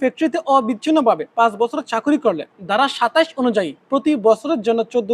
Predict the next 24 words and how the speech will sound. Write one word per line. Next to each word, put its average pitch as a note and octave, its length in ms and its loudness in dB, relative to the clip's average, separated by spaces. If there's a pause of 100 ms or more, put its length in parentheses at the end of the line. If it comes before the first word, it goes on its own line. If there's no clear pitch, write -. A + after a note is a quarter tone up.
দিনের D4+ 240 2
মজুরি C4 300 0
দিয়ে G#3+ 180 0
থাকে - 200 -12 (300)
এবং A3 200 2 (380)
যদি A#3+ 220 0 (180)
দশ B3+ 120 4 (120)
বছর C4 160 -2 (120)
চাকরি C4+ 360 2
করে, F3+ 160 -2 (280)
তাহলে B3 220 -2 (120)
প্রতি D#4 240 0 (160)
বছরের B3 360 2
জন্য D#4+ 120 0 (160)
ত্রিশ B3+ 200 -2 (120)
দিনের D#4 180 -2 (120)
মজুরি C#4+ 320 2
দিয়ে G#3+ 180 2
থাকে। - 180 -8 (1700)
একটা D4+ 240 -6
জিনিস E4+ 160 6 (120)
লক্ষ্য B3 280 2
করে D#4 200 2
দেখবেন G#3 240 0